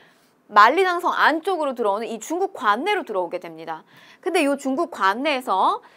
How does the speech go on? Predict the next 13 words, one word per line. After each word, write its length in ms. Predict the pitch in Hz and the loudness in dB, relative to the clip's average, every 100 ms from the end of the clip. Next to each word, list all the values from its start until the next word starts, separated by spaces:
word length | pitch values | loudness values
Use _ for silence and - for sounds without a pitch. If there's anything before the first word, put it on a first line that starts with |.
| - _ | -20 _
활동하고 580 | 370 370 370 370 285 254 | 0 0 0 -2 0 0
있는 200 | 226 233 | -2 -6
독립운동단체의 1200 | 247 247 294 381 370 339 294 247 240 240 226 254 | -2 -2 0 -2 -2 -4 -2 -4 -4 -2 -2 -2
민족유일당을 1500 | 220 233 254 302 - _ _ 208 233 339 427 427 392 359 339 | -4 -4 -2 -2 -4 _ _ -10 0 4 4 4 2 4 0
건설해요. 640 | 220 196 269 226 165 - _ - | -2 -4 -4 -4 -4 -8 _ 0
여기에 240 | 254 277 | 2 4
많이 240 | 196 196 | 2 0
흩어져 300 | 226 285 302 | -4 -2 -2
있는 200 | 262 240 | -2 -4
많은 360 | 175 170 226 392 | -4 -2 0 0
당들을 300 | 311 240 254 | -2 0 -4
하나로 280 | 392 392 359 | -2 -2 -2
합치는데, 840 | 320 - 339 262 202 262 233 170 | -4 -6 -8 -8 0 2 2 0